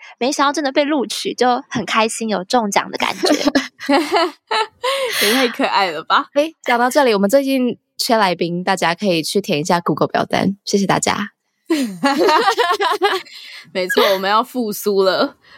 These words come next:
Speaker 2: 等着吧，你们。<laughs> 好，OK。
Speaker 3: 然后谢谢前男友一下啦，谢谢前男友。
Speaker 2: 哦，哦，谢谢前男友，
Speaker 1: 哦，
Speaker 2: 谢谢前男友。
Speaker 1: 对，对。
Speaker 3: 嗯，谢谢前男友。
Speaker 2: 诶，那，那他那时候推荐你听这个的时候，你没有觉得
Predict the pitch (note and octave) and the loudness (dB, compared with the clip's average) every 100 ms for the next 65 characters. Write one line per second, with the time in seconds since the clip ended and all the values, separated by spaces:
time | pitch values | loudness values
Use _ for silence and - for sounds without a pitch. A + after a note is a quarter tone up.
0 | - _ _ G#3+ F3+ F3+ F#3+ F#3 E3 E3+ | -20 _ _ -2 0 -2 2 2 0 -4
1 | D3+ B3+ E4+ - F#4+ F4+ D4+ - - D4 | 0 2 2 0 0 0 0 -2 -6 -6
2 | - _ F4+ B4 C5 - - - - - | -10 _ -4 -4 -4 -10 -6 -2 -2 -4
3 | - - A3+ B3+ G3+ F#3+ G#3+ D4 D#4 D4 | -20 -4 -2 2 2 2 4 4 4 2
4 | - D#4+ G#3+ B3 F3+ E3+ F3+ D3+ - - | -2 2 2 2 2 2 2 0 -2 -6
5 | - - - A#3+ G#3 - D#3+ - - - | -6 -6 -4 0 2 2 0 2 0 -2
6 | - _ - G#3+ G#3+ G#3+ C#4 B3+ A3 F3 | -6 _ -2 0 2 -2 -4 -2 -2 0
7 | D#3 D#3+ E4 F#4 D#4+ D#4 - C#4 - - | -2 0 0 2 2 2 0 -4 -12 -4
8 | G3+ G#3 - G3+ - - - A4+ - - | -2 2 2 2 0 -2 0 -2 -2 -2
9 | G4+ F4+ F4 F#4 C#4 C4+ B3+ C4 C4 E3+ | 0 0 -2 0 0 2 0 2 0 -2
10 | - F#3+ G3 A3 - E3+ F3+ F3 C3+ - | -4 -2 2 2 2 0 0 0 -2 -2
11 | D2 F2+ D#2 | 0 0 0